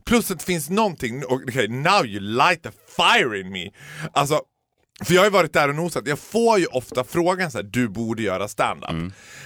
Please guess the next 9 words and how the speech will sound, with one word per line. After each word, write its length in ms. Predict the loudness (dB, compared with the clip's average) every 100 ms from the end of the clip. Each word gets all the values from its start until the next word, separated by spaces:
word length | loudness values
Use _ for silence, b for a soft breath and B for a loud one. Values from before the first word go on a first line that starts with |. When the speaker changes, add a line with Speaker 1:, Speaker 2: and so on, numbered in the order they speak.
| B _ _ _ _ _
Speaker 1:
Och 180 | 2 4
också 220 | 0 0
när 80 | -2
jag 80 | -2
blir 100 | -2
bok-, 320 | -2 -4 -2 -4
eftersom 260 | -4 -2
jag 300 | 2 4 2 -2 -4 -6 -2
är 260 | 0 2 0